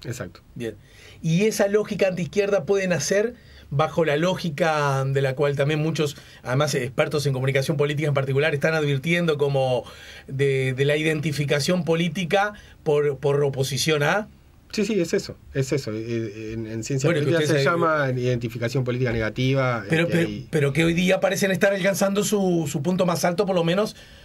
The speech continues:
Speaker 2: eh,
Speaker 1: Sí,
Speaker 2: hasta
Speaker 1: no,
Speaker 2: el
Speaker 1: no,
Speaker 2: momento
Speaker 1: no,
Speaker 2: conocido.
Speaker 1: no, no sabe-,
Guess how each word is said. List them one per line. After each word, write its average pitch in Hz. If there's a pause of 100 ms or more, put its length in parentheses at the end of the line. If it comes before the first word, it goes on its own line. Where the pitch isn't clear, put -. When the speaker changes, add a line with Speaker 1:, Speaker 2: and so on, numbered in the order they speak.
(200)
Speaker 2:
eh, 135
Speaker 1:
Sí, 143
Speaker 2:
hasta 135
Speaker 1:
no, 175
Speaker 2:
el 151
Speaker 1:
no, 156
Speaker 2:
momento 170
Speaker 1:
no, 147
Speaker 2:
conocido. 143
Speaker 1:
no, 175
no 180
sabe-, 180